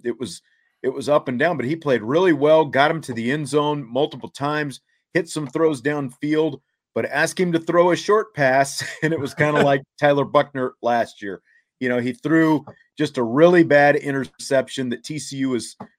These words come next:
Speaker 1: you know, got a short field and was able to turn into a touchdown. So really those two plays in a one touchdown game, and it's like, oh, if you could have those back,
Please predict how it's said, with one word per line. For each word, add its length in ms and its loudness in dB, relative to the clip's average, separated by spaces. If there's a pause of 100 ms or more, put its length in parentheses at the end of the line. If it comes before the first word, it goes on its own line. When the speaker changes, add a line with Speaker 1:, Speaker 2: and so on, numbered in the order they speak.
(240)
Speaker 1:
you 140 -4
know, 80 -6
got 200 2
a 40 -4
short 380 -4
field 180 0
and 80 -6
was 140 -6
able 260 -2
to 60 -12
turn 180 -2
into 240 -6
a 60 -6
touchdown. 480 -8
So 120 -10
really 280 4
those 400 2
two 180 -2
plays 480 2
in 80 -6
a 60 -6
one 260 -4
touchdown 560 -4
game, 380 -4
and 80 -12
it's 140 -20
like, 180 -20 (360)
oh, 320 0
if 80 -20
you 80 -12
could 140 -8
have 220 0
those 200 -4
back, 460 -2